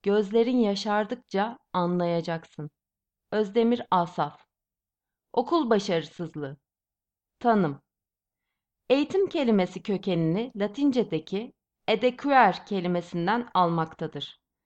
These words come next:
Educare etimolojik olarak dışarıya yönelmek demektir.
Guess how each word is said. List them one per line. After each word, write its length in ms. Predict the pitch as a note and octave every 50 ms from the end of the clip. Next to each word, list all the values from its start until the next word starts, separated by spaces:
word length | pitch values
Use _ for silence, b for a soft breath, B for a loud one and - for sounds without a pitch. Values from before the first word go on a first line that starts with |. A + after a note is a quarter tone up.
| _ _ _ _ _ _ _ _ -
Educare 720 | - A#3 A3+ C4+ C#4 C#4 - D#4+ E4+ E4+ D#4 B3+ G#3 G#3+ - - - _ -
etimolojik 680 | A3 G#3 - A#3 A#3 A#3 A#3 A#3+ B3 B3 B3 D4+ - -
olarak 500 | C#4 A3 F#3 E3 E3 F#3+ G#3+ - - -
dışarıya 480 | A3 G#3+ - - A3+ A3 A#3 A#3+ C4 C4
yönelmek 680 | B3 A3 G3+ G3+ G3+ G3+ G3 G3 G3 G3 F#3+ G3 - -
demektir. 600 | E3 D3 D3 D3 - _ _ D#3 D3+ - -